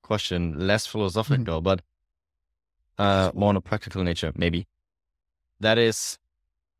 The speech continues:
Speaker 1: if you were to go out on, you know, you're also a bit more on the, on the polar Arctic expedition side, and you could only bring one thing, or if there's one thing that is particularly valuable and special to you, what would that be?
Speaker 2: Oh,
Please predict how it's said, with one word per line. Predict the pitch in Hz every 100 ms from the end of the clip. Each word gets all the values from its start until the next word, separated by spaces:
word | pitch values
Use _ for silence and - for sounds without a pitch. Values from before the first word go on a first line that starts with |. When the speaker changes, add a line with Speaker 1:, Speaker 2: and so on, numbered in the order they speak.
| _ _ -
Speaker 1:
if | 120 -
you | 165
were | 180
to | 151
go | 127 110
out | 107 90 80 -
on, | 95 98 92 92 90
you | 92
know, |
you're | 98 98
also | 104 - 90
a | 87
bit | 92 92
more | 87
on | 87
the, | 87 80
on | 92
the | 87
polar | - 95 82
Arctic | 87 98 90 85
expedition | - - 90 92 90
side, | 82 80 78
and | 85 85 -
you | 98
could | 127
only | 127 120
bring | 110 98
one | 101 107
thing, | 107 110 95 82
or | 95 101 - _ _ _ _ _ -
if | 117
there's | 110 110 -
one | 110 127 120
thing | - 120 104
that | 92
is | 92 - -
particularly | - _ - 151 143 113 104
valuable | 90 92 98 95 90
and | 87
special | - - 98 87
to | - 82
you, | 90
what | 95
would | 98 87
that | 85
be? | 85 80 _ _ _ _ _ _ _ _ _ _ _ -
Speaker 2:
Oh, | 180 170 139 110